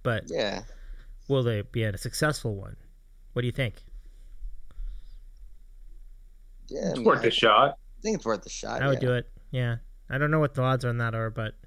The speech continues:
Speaker 1: that would be worth it.
Speaker 3: You know, and, and, and both teams come from, like, an analytics background, so I know they lean, you know, more, you know, with taking that two-point conversion, even, like, in a spot where you don't expect it. So that might
Speaker 1: Mm-hmm.
Speaker 3: be a, you know, uh,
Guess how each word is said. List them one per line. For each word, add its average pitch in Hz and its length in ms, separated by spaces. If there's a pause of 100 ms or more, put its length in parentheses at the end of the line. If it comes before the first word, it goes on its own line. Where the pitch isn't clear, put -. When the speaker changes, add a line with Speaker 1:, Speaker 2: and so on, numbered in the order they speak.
(360)
Speaker 1:
that 131 80
would 123 80
be 117 60
worth 113 220
it. - 100 (400)
Speaker 3:
You 139 100
know, 160 220
and, 151 200
and, 143 440
and 135 220
both 170 280
teams 123 300
come 113 420
from, 113 160
like, 107 200
an 107 100
analytics 110 560
background, 104 560
so 110 220
I 107 100
know 113 140
they 113 140
lean, 113 360 (260)
you 120 140
know, 110 160
more, 113 640 (640)
you 123 140
know, 110 160
with 117 300
taking 160 300
that 110 180
two-point 113 400
conversion, 107 520
even, 113 320
like, 104 240
in 110 140
a 101 60
spot 117 360
where 110 100
you 110 80
don't 110 160
expect 117 440
it. - 160
So 110 160
that 117 200
might 123 180
Speaker 1:
Mm-hmm. 120 40
Speaker 3:
be 113 200
a, 101 280 (720)
you 117 160
know, 101 260
uh, 101 400